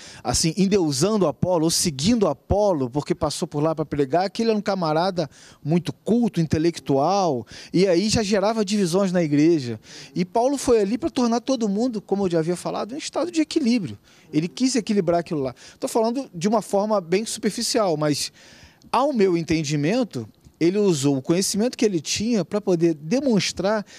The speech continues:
que não, não era você seguir a lei que você seria salvo. É muito pelo contrário, como tá em Romanos seis, vinte e dois. Você primeiro tem que ser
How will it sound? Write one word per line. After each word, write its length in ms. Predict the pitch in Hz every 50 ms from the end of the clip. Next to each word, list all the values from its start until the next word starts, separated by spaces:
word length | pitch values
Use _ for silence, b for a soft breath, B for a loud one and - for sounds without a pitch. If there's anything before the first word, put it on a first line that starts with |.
| B B B B
que 120 | - - 233
não, 200 | 233 233 226 214
não 420 | 185 175 185 185 202 220 233 220
era 380 | 208 226 254 254 240 214 180 165
você 840 | 160 151 147 165 180 170 - - - 185 175 165 151 135 120 104 - B B B B B B B B B
seguir 540 | - - - - 247 175 160 196 254 254
a 80 | 247 220
lei 480 | 190 165 165 175 175 180 220 269 262 - _ b b b b b b -
que 100 | - -
você 240 | 240 262 254 - 175
seria 300 | - - 247 277 339 269
salvo. 400 | - - 233 226 220 196 160 165
É 40 | 180
muito 260 | 185 202 247 285 -
pelo 160 | - 233 226
contrário, 400 | 208 - 190 170 - 160 151 147
como 160 | 147 185 190 190
tá 140 | - 190
em 20 | 208
Romanos 380 | 226 247 220 202 214 240 254
seis, 240 | - - - 208 202
vinte 220 | 190 208 220 - -
e 20 |
dois. 320 | 156 165 196 220 196 143
Você 240 | 123 127 143 - -
primeiro 340 | - - 185 180 208 240 247
tem 180 | - - 226 214
que 80 | -
ser 360 | - - - - 226 254 262